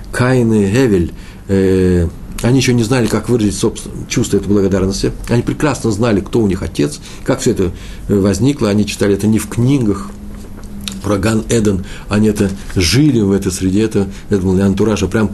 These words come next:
среда, в которой они жили, и они знали, кому они должны, э, сказать спасибо, но они, э, в виде спасибо решили принести жертвы, э,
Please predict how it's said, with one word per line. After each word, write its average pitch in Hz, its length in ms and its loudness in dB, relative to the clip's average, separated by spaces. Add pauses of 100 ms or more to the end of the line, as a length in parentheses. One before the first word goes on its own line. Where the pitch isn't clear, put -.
(140)
среда, 113 320 0
в - 60 -4
которой 98 240 0
они 95 180 2
жили, 104 300 0 (240)
и - 60 -2
они 101 160 4
знали, 95 260 2
кому 92 200 0
они 98 60 2
должны, 98 280 2 (400)
э, 101 120 2
сказать 104 260 0
спасибо, 113 460 0 (240)
но 110 120 2
они, 110 320 4
э, 107 100 -2 (100)
в 104 560 -6
виде 104 220 0
спасибо 107 380 0
решили 131 220 2
принести 107 500 0 (160)
жертвы, 90 600 2 (500)
э, 92 520 2